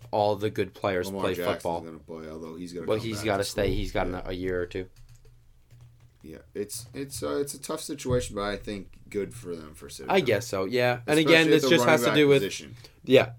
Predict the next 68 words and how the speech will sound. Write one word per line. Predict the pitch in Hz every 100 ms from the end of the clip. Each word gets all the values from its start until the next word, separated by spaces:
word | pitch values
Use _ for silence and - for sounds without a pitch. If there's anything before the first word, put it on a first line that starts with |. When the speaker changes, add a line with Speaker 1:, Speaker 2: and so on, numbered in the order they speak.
| 139
Speaker 1:
it | 143 -
has | 160 165
to |
do | 165
with | 160
the |
running | 156 151
back | 143
position. | 139 131 131
It | 120
also | 123 127
has | 127
to | 113
do |
with | 113 110
college | 117 110 113
football | 113 104
not | 107 107 -
paying | 160 123
anybody | 92 90 90 95
anything. | 98 92 92 101 - -
Speaker 2:
Yeah, | 95
Speaker 1:
So |
what's | 120 135 147
the |
Speaker 2:
that's, | -
Speaker 1:
point | 139 135
of, |
like | 123 -
you | 120
said, | 120
Speaker 2:
that's | 113 -
so | 80
dumb. | 69 65
Speaker 1:
risking | 139 139 139 135
everything | 127 123 127 120
when |
Speaker 2:
You're | 120
Speaker 1:
you | 120
Speaker 2:
gonna | 127
Speaker 1:
have |
Speaker 2:
make | 107
Speaker 1:
literally | 151 180 175
millions | 139 147 165 180 165
of |
dollars | 151 139 139 127
coming | 123 127
in | 120
the |
month | 107 101
of | 95
April? | 90 87 82
Speaker 2:
Yeah. | 57 - - - _ _ _ _
So | - - 67 65 _ -
Speaker 1:
It | 120
makes | 131 127
a |
lot | 92 87
of |
sense. | - 76 - _ _ _ _ _ _ _ _ -
All |
right, | 170 160 - -
another | - 139 151 160
busy | 156 156 160
show, | - 147 143 143 -
as | 123 123
per | -
usual. | 151 139 139 143 -